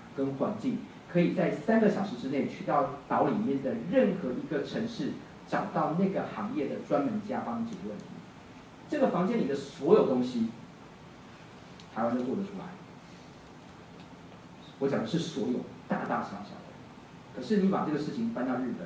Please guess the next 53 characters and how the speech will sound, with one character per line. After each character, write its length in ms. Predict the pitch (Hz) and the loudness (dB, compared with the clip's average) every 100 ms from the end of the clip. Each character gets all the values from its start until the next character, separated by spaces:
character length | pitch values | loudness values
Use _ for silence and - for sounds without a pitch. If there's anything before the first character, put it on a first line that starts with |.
| - | -6
搬 80 | |
到 160 | 120 135 | -2 -2
美 80 | 110 95 | -2 -4
国、 80 | 95 95 | -8 -6
搬 80 | 123 | -4
到 80 | 120 | -4
中 160 | 117 | -4
国 80 | 104 | -4
大 160 | 101 101 | -2 -4
陆， 80 | |
对 140 | 87 120 | -4 -6
不 40 | |
起， 220 | 101 104 90 - - | -6 -8 -10 -10 -6
你 100 | 110 | -4
一 100 | - | 0
天 140 | 127 | -2
之 80 | 120 | 0
内 80 | 113 | -2
处 160 | 101 | -2
理 80 | 101 | -6
不 160 | - 98 | -6 -10
了 80 | |
这 80 | - | -12
个 80 | 87 | -14
事 160 | - - | -14 -16
情。 160 | - - - - - - | -18 -18 -18 -18 -18 -6
台 120 | 170 | 6
湾 40 | 214 | 8
有 160 | - | 8
一 20 | |
个 140 | 160 - | 4 2
这 160 | 277 | 2
么 140 | 233 185 | 4 4
好 40 | |
的 140 | - - | 0 -2
环 160 | - | -2
境， 280 | - 165 113 | -2 -4 -2
各 80 | 170 | 0
位 160 | 151 - | 2 0
这 80 | 156 | -2
么 80 | 131 | 2
优 100 | 139 | 2
秀 140 | 135 110 | 2 0
的 80 | |
人 140 | 104 101 | -2 -2
才 160 | 101 - | -4 -6
可 80 | |
以 40 | 107 | -6
把 80 | - | -6
事 80 | - - | -6 -6
情 80 | |
做 120 | 104 - | -6 -8
好， 160 | - | -10